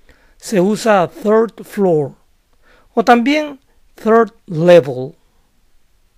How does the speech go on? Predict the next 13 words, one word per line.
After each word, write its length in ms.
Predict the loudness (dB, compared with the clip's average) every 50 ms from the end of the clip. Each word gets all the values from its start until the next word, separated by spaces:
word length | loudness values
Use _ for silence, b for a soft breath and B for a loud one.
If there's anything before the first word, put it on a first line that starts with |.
| _ _ _ _ _ _ _ _ _ _ _ _ _ _ _ _ _ _ _ _ _ _ _ _ _ _ _ _ _ _ _
Si 200 | _ -10 -10 0
queremos 400 | 2 4 4 6 4 2 0 -2
referirnos 800 | -4 -4 -4 -2 0 0 2 2 0 0 -2 -2 -2 -2 -4 -4 -4
al 200 | -4 -4 -4 -6
piso 640 | -6 -6 -4 -4 -4 -4 -4 -4 -4 -4 -6 -10 -14
dentro 680 | -12 -10 -2 0 0 0 2 0 -2 -4 -2 -2 -2 0
de 80 | 0 -2
una 240 | -2 -2 -2 -4 -2
casa, 480 | -4 -4 -4 -6 -8 -8 -8 -10 -10 -14 _ _ _ _ _
¿cuál 220 | 2 2 4 4
es 160 | 4 2 0
correcto? 680 | -2 -4 -2 -2 -2 -4 -6 -8 -10 -10 -10 -10 -12 -20 _ _ _ _ _ _ _ _ _ _ _ _ _
¿Floor? 640 | _ -10 -4 -2 0 2 2 2 2 0 -2 -4 -8